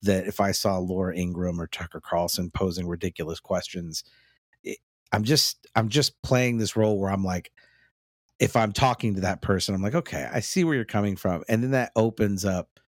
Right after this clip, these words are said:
a lot of conversation. I honestly think that's the best hope for it not becoming this deeply entrenched us and them thing. And I, and I know I'm more patient than you are.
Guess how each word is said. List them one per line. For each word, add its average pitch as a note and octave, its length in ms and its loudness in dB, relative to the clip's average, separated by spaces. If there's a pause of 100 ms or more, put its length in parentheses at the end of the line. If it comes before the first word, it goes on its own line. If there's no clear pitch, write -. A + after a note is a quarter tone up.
(280)
a G2+ 80 4
lot A2+ 380 2
of G#2 80 -4
conversation. G#2 600 0
I E3 120 4
honestly F3+ 300 2
think B2 120 -2
that's A#2 180 -2
the G#2+ 100 2
best A2 340 0
hope G2 320 0 (720)
for - 260 2
it A#2+ 200 2
not A2 340 2
becoming G2+ 540 0
this - 560 -2 (1400)
deeply G#2 800 2 (220)
entrenched G2 840 0
us F#2+ 280 2
and F2 180 2
them F2 200 0
thing. D2+ 320 -6
And A#2+ 120 6
I, D3+ 40 4 (600)
and C#3+ 120 4
I D#3 80 4
know C3+ 200 4
I'm B2 100 2
more A#2 160 2
patient G#2+ 360 2
than G2 160 0
you F#2 160 0
are. F2+ 200 -2